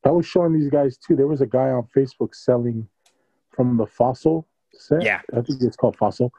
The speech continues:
Speaker 2: Yeah,
Speaker 1: But it
Speaker 2: that's
Speaker 1: was just
Speaker 2: another
Speaker 1: empty Raptors for, like, thirty bucks.
Speaker 2: Yeah.
Speaker 1: Raptors.
Speaker 2: People buy the Raptors just for the looks of it. Like, there's a box I have
Speaker 1: Wow.
Speaker 2: that I, like, it was funny 'cause, um,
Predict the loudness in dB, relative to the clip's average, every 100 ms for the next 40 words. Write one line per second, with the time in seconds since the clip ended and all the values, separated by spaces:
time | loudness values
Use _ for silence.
0 | -4 -2 0 0 2 2 0 0 0 0
1 | 2 0 2 -2 0 -2 -2 -2 -2 -2
2 | -2 0 0 0 -2 -2 -6 _ _ -2
3 | 0 0 -2 -10 _ _ -8 -2 0 0
4 | 2 2 2 0 0 0 0 -2 0 -4
5 | 0 -2 0 -2 -2 0 -2 -2 -2 -2
6 | -2 -4 -4 -2 -2 -2 -2 -2 0 -2
7 | 0 -2 -4 -2 -4 -6 -8 _ -2 -2
8 | 0 0 -2 -2 -2 -2 -6 -20 -20 _
9 | _ -2 -2 0 -2 -2 -2 -2 0 -2
10 | -2 -4